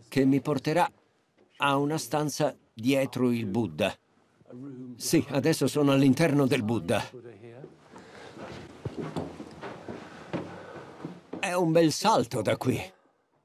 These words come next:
Devo stare attento mentre vado avanti. Ora sono sul punto più alto, sulla terrazza più alta,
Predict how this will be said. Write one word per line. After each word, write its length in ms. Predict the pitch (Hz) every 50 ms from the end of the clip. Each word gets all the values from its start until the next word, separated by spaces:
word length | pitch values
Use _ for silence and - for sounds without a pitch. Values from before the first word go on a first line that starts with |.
| _ _ _ _ _ _ _ _ _ _ _ _ _ _ _ _ _ _ _ _
Devo 360 | - 143 131 110 123 123 127
stare 240 | 127 - 147 143 147
attento 840 | 143 139 - 180 165 143 120 - 110 113 95 - - - 214 214 - _ _ _ _ _ _ -
mentre 420 | 117 117 120 117 110 110 123 127
vado 220 | 117 123 120 120
avanti. 480 | 113 113 113 110 107 101 - - 110 98 - - - - - - - - - - - - - - - - - - - - - - - - - - - - - - - - - - - - - - - - - - - - - -
Ora 300 | 196 208 214 196 151 - 131 147 185 - -
sono 340 | - - - 196 175 147 143
sul 200 | 135 - 185 156
punto 300 | - 202 220 180 185 175
più 200 | - - 175 165
alto, 500 | 143 127 110 104 95 - 104 101 98 104 107
sulla 600 | - - - - 180 175 156 151 156 151 147 139
terrazza 800 | 131 - 127 - 170 160 147 - - 226 226 - - - 190 170
più 200 | - 180 180 170
alta, 520 | 139 110 98 92 87 - - 101 92 87